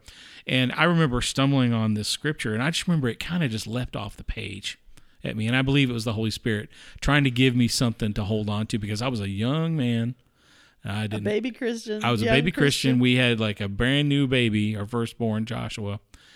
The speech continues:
Speaker 1: And, you know, and I'm sitting here talking about quitting my job. And, you know, I think we had, like,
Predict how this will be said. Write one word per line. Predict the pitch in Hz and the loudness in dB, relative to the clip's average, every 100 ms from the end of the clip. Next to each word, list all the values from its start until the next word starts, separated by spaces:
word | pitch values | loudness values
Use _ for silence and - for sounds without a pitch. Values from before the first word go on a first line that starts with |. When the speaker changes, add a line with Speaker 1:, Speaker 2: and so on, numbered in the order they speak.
| - - _ | -20 -20 _
Speaker 1:
And, | 117 110 110 110 | -2 0 2 2
you | 107 | 2
know, | 107 110 | 0 0
and | 110 | -2
I'm | 117 | -2
sitting | - 107 | 0 0
here | 117 | 0
talking | 127 113 | 0 0
about | 104 98 | -2 -4
quitting | - 151 156 | 2 2 4
my | 135 | 2
job. | 117 110 107 110 104 | 2 2 2 0 -2
And, | 110 104 104 101 - - _ | -2 -2 -2 -4 -12 -20 _
you | 113 | 0
know, | 107 | 0
I | |
think | 139 | 0
we | 113 | 0
had, | 120 | 2
like, | 107 | 0